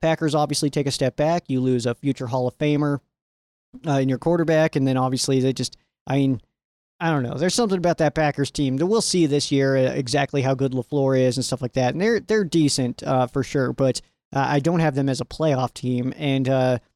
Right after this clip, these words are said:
the Minnesota Vikings, uh, I, I think are decent, but obviously with Kirk Cousins, it,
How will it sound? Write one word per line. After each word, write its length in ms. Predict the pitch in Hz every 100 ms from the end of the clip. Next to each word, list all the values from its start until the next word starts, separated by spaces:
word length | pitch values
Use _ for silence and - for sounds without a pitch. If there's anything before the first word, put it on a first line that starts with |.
| _
the 60 | 151
Minnesota 380 | 214 185 208 175
Vikings, 460 | 185 170 185 170
uh, 200 | 160 147 127
I, 180 | 143 143
I 40 |
think 180 | 143 160
are 60 | 139
decent, 560 | 131 160 147 160 147
but 300 | 139 135 135
obviously 480 | 139 135 131 127 143
with 160 | 127 -
Kirk 220 | 151 139
Cousins, 400 | 139 135 143
it, 100 | 131